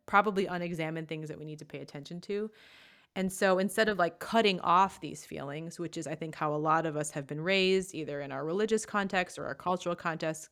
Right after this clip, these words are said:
ta-, contexts, to deal with these feelings, like, we actually need to take them as the data that they are and, and use them, um, to help us examine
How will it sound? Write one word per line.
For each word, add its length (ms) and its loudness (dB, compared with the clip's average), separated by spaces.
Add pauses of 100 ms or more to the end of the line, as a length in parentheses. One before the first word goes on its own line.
(160)
ta-, 260 -2
contexts, 640 -4 (440)
to 60 -4
deal 240 4
with 80 8
these 200 -4
feelings, 380 -2
like, 200 -2
we 320 0
actually 560 6
need 260 0
to 140 -2
take 340 -2
them 200 0
as 260 -6
the 240 -4 (220)
data 400 4
that 120 -4
they 140 -4
are 560 6 (580)
and, 380 2
and 160 0 (100)
use 300 4
them, 500 -2 (400)
um, 400 2
to 100 -2
help 280 4
us 340 2 (120)
examine 840 0